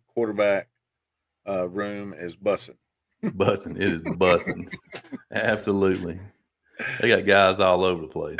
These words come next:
Speaker 1: <laughs> I hear you.
Speaker 2: All right, man. That concludes, uh, week five pick'em. Uh, Benton and Paul and Chris and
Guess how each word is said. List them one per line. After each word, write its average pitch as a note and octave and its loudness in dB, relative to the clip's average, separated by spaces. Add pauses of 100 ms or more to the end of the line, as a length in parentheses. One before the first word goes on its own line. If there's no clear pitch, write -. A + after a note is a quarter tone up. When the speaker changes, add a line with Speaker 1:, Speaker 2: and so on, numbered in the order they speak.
Speaker 1:
<laughs> - -4
I A2 2
hear A2 0
you. F2+ -8 (1600)
Speaker 2:
All G#2 -2
right, B2+ 0
man. A2+ 0
That A#2+ -12
concludes, A#2 -6
uh, F2+ -4 (400)
week A2+ -4
five G2+ -2
pick'em. B2+ -2 (880)
Uh, E2 -2
Benton G2+ -2
and F2 -8
Paul F#2+ 2
and D#2+ -10
Chris G2 0
and D#2 -8